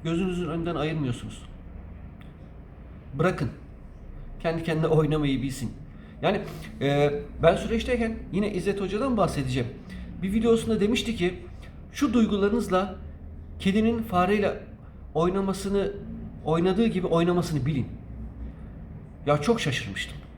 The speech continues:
Böyle nasıl bir şey mümkün olabilir diye. Ama gerçekten de bunu öğreniyorsunuz.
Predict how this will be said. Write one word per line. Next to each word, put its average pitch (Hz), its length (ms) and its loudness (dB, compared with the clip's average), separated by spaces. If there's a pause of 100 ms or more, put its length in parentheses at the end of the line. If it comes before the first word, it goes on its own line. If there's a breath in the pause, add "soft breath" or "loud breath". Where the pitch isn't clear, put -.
(100)
Böyle 143 220 2
nasıl 143 260 0
bir 117 40 0
şey 120 200 0
mümkün 113 240 -2
olabilir 104 360 -4 (100)
diye. 92 120 -8 (1700)
Ama 208 300 4 (1160)
gerçekten 175 680 2
de 165 200 -2 (360)
bunu 185 360 2
öğreniyorsunuz. 170 840 4